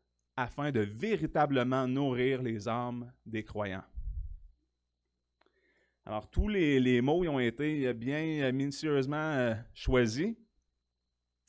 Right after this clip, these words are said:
hein, pour refléter, euh, qu'est-ce que nos, euh, confessions de foi, ce que la Bible enseigne. Donc, le repas du Seigneur est un moyen de grâce, hein.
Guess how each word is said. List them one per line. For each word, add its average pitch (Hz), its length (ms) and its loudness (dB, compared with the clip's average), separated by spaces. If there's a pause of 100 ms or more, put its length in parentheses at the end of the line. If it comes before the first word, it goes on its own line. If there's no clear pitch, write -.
(540)
hein, 120 220 -4
pour 123 280 -4
refléter, 131 720 -2
euh, 110 260 0
qu'est-ce 131 280 -6
que 110 380 2 (580)
nos, 104 380 -4
euh, 101 80 0
confessions 117 580 -2
de 107 60 -14
foi, 147 540 0 (100)
ce - 100 -16
que 117 80 -4
la 110 180 0
Bible 127 300 2
enseigne. 123 680 0 (1040)
Donc, 113 200 -4
le 107 60 0
repas 110 280 0
du 117 80 -6
Seigneur 139 320 -2
est - 40 -4
un 120 100 0
moyen 117 380 2
de 107 60 -2
grâce, 104 460 -4
hein. 151 160 -4